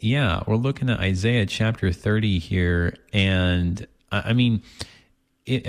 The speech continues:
on the one, on the one hand, it's kinda like the same thing that we've been reading about, you know, this, it kinda, we keep circling around this, this really pivotal moment of, you know, the, the Assyrian siege of Jerusalem,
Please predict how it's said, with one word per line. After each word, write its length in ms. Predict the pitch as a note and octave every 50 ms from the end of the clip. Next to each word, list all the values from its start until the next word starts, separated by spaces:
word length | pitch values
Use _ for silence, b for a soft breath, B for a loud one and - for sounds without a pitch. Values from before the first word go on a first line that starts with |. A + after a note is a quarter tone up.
| C3 -
on 120 | C#3 C3 C3+
the 100 | C3 C3+
one, 380 | C#3+ E3 F#3+ G#3 F#3+ C#3 B2 - -
on 120 | A#2+ A#2+
the 60 | B2
one 260 | A#2+ B2+ D3 E3 F3+
hand, 320 | D#3 B2+ A#2 G#2 G2+ G2 F#2+
it's 220 | G2 G2 - -
kinda 280 | - - A#2+ D3+ E3 C#3
like 280 | A2 G2+ F#2+ F#2 -
the 120 | - G#2 -
same 400 | - - A#2+ A#2 A2+ A2+ A2+ G#2+
thing 260 | - - G#2+ G#2+ G#2+
that 80 | G2+ F#2
we've 120 | F#2+ F2
been 160 | F2 F2+ F2
reading 320 | F2+ F#2+ G2 F#2+ F#2+ F#2 F2+
about, 380 | E2+ F#2 F2+ F2 F2 E2+ F#2
you 80 | F#2+ F2
know, 260 | F2 F2 F2 F2 F2
this, 160 | F2 F2 F#2+
it 160 | - G#2 E2+
kinda, 340 | - - A2 G#2 G2+ G2 F#2+ -
we 80 | G#2+ G2
keep 260 | - - A#2 G2+ -
circling 540 | - - - A2 G#2 - - G2 F#2 F2+ F2
around 420 | E2+ E2+ E2+ F2 F2 F2 F2 F2
this, 320 | E2+ E2 E2 E2 - -
this 300 | - - F2+ - - -
really 160 | A2 G#2+ F#2+ F#2
pivotal 420 | - - G#2+ G2 F#2+ F#2+ F2+ F2
moment 500 | E2 E2 F2 F2 F2 F2 E2+ E2 E2 -
of, 280 | F2 E2+ E2 E2 - - B B B B B B B B B B
you 100 | - F#2
know, 160 | F2+ F2 F2
the, 220 | D#2+ F#2 F2+ E2+
the 160 | - F#2 F2+
Assyrian 520 | F2 - - - G2+ F#2 F#2 F2+ F#2 F2+ F2
siege 320 | - - F#2 F2 D#2+ -
of 60 | -
Jerusalem, 1040 | - - - F2+ G2 A#2+ C#3 C3 A#2 - - B2 A#2+ A#2 A#2 A2 A2 A2 G#2 G#2 G#2